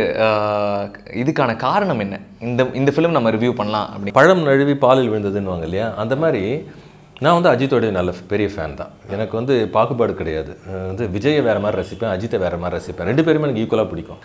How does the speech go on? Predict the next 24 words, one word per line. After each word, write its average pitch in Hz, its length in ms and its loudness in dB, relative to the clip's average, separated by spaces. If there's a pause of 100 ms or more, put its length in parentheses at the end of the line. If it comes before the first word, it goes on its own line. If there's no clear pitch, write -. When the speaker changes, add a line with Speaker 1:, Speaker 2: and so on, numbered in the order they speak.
(100)
Speaker 2:
அந்த 143 220 0
நேரத்துல 139 260 2
நாங்க 131 200 -2
செட்லாம் 110 380 0
போட்டு 107 200 0
ready 107 140 2
பண்ணணும், 104 340 -4
அதுக்கு 101 280 -2
என்னென்ன 104 320 -2
equipments 104 420 -4
அதெல்லாம் 123 220 0
procure 151 320 0
பண்றதெல்லாம் 117 320 0
time 110 200 -2
ஆகல. 101 160 -4
அந்த 113 200 -2
மாதிரி 151 180 0
பண்ணிட்டு 127 240 -2
இருக்கும்போது, 123 380 0 (640)
அஹ், 139 480 4
டக்குன்னு 151 260 0
இந்த 131 160 2
படம் 104 200 0
வந்தது. 76 280 -8